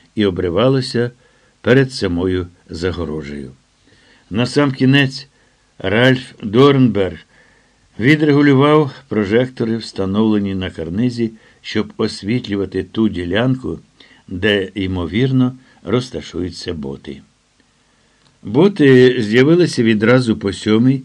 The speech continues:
щойно ніч вступила у права.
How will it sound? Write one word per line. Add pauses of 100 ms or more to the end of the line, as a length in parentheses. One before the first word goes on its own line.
(300)
щойно
ніч
вступила
у
права.